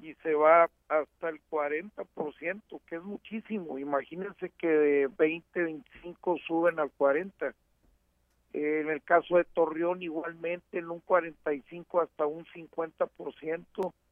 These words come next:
Eh, ¿qué les puedo decir? En las fronteras,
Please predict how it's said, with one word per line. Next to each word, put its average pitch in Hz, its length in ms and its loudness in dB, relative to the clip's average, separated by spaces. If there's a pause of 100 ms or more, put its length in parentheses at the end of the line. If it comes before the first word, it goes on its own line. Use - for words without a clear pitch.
(880)
Eh, 151 580 2 (340)
¿qué 175 100 0
les 165 180 0
puedo 170 200 2
decir? 165 220 -6
En 165 160 -4
las 156 220 6
fronteras, 180 800 2